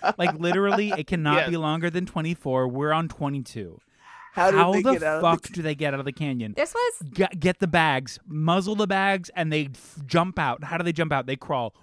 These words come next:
Speaker 1: Ride 'em like horses, get 'em out of the hole.
Speaker 3: This was a great
Speaker 1: <laughs>
Speaker 3: opportunity that they could have used to have Aang start earthbending a little bit, where the, where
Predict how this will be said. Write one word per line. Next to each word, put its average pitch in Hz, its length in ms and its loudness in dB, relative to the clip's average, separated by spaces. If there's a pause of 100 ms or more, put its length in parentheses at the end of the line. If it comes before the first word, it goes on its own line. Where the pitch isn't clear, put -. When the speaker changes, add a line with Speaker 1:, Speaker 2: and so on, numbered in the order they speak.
Speaker 1:
Ride 156 240 2
'em 208 80 0
like 196 160 0
horses, 160 520 -2 (120)
get 147 160 2
'em 156 80 -2
out 143 140 4
of 143 60 0
the 131 80 -2
hole. 113 280 -2
Speaker 3:
This 311 180 0
was 466 200 -4
a 302 100 -2
great 233 380 0
Speaker 1:
<laughs> - 60 0
Speaker 3:
opportunity 220 600 -2
that 226 180 -6
they 202 100 -4
could 196 320 -4
have 294 340 -2
used 339 440 -6 (320)
to 320 160 -2
have 311 340 2
Aang 254 240 -4
start - 320 0 (120)
earthbending 330 560 -2
a 349 60 -6
little 349 180 -4
bit, 392 300 -2
where 254 180 0
the, 208 320 0
where 214 300 2